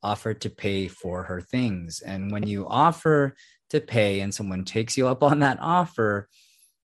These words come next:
you are not owed love. You are not actually owed anything, really, if you offered to pay. And they can accept or they can say no. Yeah, you can maybe call the person selfish for not giving anything back in return, but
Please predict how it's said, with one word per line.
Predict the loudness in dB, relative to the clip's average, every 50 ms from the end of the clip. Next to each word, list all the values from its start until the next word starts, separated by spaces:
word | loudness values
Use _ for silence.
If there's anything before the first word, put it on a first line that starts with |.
| -18 -14 -6
you | 0 2 2 4 6
are | 6 6 6
not | 6 4 2 2 -2 -4
owed | -2 -2 0 2 2 0 -2 -2
love. | -4 -2 -2 -2 -2 -2 -4 -4
You | -4 -2 0 0
are | 2
not | 2 2 2
actually | 2 0 -2 -2 0 2
owed | 2 2 2
anything, | 2 0 -2 -4 -6 -6 -8 -8 -6 -4
really, | -2 -2 0 0 -2 -4 -6 -8 -12 -14 _ _ _ -8
if | -6 -6 0 2
you | 2 4 4
offered | 4 4 2 4 4 4 4 4 2 0 -6 _ _ _ _ _ _ _ _ 0
to | 0 0
pay. | 2 2 0 0 -2 -6 -10 -14 -10 -4
And | -2 -2 0 2
they | 4 4 4
can | 6 6 4 2
accept | 2 2 0 2 2 2 2 2 0
or | -2 0
they | 0 0 0
can | 0 -2 -6
say | -6 -4 -4 -4 -4
no. | -4 -4 -4 -6 -10 -14 _ _ -20 -20 -20 _ _ _ _ 0
Yeah, | 2 4 6 6 4 4 2
you | 0 -2 -2 0
can | 2 4 4 6 6
maybe | 6 4 4 2 0
call | 0 2 2 2 2
the | 2 -2
person | -4 -4 -2 -2 -2 -4 -4 -6 -4
selfish | -4 -2 -2 -2 -2 -2 -4 -4 -4 -2 -2 -4 -4 -6 -10 _ _ _ _ _ _ _
for | -2 0 2 4
not | 4 4 2 2
giving | 0 -2 0 0 0 0 0
anything | 0 -2 -2 -4 -4 -4 -4 -2 -2 -4 -6
back | -6 -4 -2 -2 0 0 -2 -4 -8 -10
in | -8 -6 -6 -6
return, | -6 -8 -10 -10 -8 -6 -4 -2 -2 -2 -2 -2 -4 -4
but | -6 -8